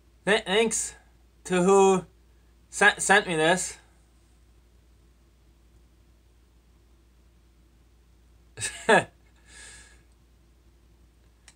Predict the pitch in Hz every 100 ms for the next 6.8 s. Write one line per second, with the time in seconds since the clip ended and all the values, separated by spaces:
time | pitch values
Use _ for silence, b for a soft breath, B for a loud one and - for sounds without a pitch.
0 | _ _ _ _ _ _ _ _ _ _
1 | - - 175 185 - 185 170 160 - -
2 | - 190 180 170 170 170 - - - _
3 | _ _ _ _ _ _ - 123 127 131
4 | 120 - _ _ - 143 - - - -
5 | 170 - - 151 175 170 - - 143 156
6 | - 170 170 165 147 147 180 170